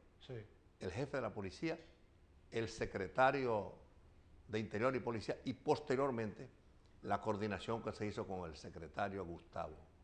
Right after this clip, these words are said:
Speaker 1: Montalvo.
Speaker 2: Gustavo Montalvo. Se ha cumplido al pie de la letra lo que acordamos.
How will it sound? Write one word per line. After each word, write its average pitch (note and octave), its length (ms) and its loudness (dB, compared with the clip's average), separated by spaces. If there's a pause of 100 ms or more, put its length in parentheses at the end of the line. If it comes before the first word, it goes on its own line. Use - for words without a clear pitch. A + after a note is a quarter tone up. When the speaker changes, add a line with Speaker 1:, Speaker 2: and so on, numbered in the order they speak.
(240)
Speaker 1:
Montalvo. B2+ 80 -6
Speaker 2:
Gustavo G#2+ 260 6
Montalvo. E2 560 0 (480)
Se - 140 0
ha - 40 0
cumplido C3+ 380 0
al C3 100 2
pie D3+ 280 2
de D#3 80 0
la D#3 80 0
letra E3 320 -6 (720)
lo G2 180 -4
que - 120 -2
acordamos. C#2 520 -6